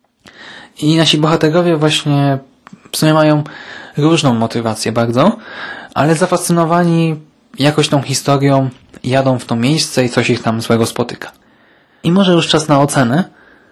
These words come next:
Mnie się podobał. Naprawdę większość osób, z którymi o tym rozmawiałem, jest negatywnie nastawiona do tego filmu, a mnie się naprawdę bardzo podobało. Nawet nie wiem, czy nie mocniej niż pierwszy film.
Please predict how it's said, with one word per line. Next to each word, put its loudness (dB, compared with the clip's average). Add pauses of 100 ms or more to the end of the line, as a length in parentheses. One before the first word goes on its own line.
(260)
Mnie 0
się 2
podobał. 0 (1600)
Naprawdę 2
większość 2
osób, -4
z -12
którymi 0
o 2
tym 0
rozmawiałem, 2
jest 2
negatywnie 2
nastawiona -4
do -12
tego -4
filmu, 0
a 0
mnie 2
się 2
naprawdę 0
bardzo 0
podobało. -4 (520)
Nawet 2
nie 2
wiem, 2
czy 2
nie 4 (220)
mocniej 2
niż -2 (200)
pierwszy -2
film. -18